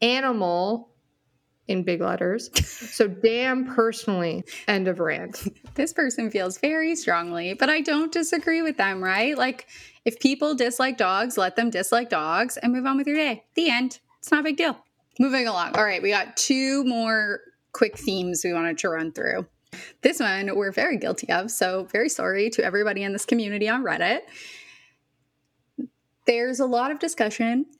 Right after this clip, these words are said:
Speaker 2: in this sub about humans who bring their dogs everywhere, or air quotes,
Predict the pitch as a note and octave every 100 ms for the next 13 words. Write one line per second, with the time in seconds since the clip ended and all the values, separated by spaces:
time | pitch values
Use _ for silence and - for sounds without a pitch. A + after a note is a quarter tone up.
0 | A3 G#3+ A3+ B3 G3+ F#3 A3+ - _ -
1 | A#3 G#3+ G3+ G3+ - _ _ - - C#4
2 | C#4+ C#4+ C#4+ A3 G#3+ A3 A#3 B3 A3 A#3+
3 | - - F3+ F#3 F3+ F3+ F#3+ C#4+ - _
4 | _ _ _ - F#3 A#3 D4 - F#3 F#3+
5 | - -